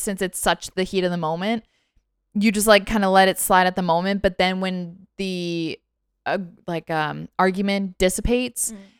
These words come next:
Speaker 1: and your level of emotion is back at a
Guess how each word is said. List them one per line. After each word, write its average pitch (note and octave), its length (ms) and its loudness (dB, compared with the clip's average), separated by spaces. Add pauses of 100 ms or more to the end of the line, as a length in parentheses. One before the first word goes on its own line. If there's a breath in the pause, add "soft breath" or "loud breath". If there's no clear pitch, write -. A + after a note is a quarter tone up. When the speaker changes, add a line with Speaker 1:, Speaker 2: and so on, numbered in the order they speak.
(200 loud breath)
Speaker 1:
and F3+ 580 -2
your F#3 240 0
level F3+ 760 2
of F3 120 -2
emotion F#3 600 -2
is F3 260 -4
back E3 440 0
at D#3+ 140 0
a D#3 160 -2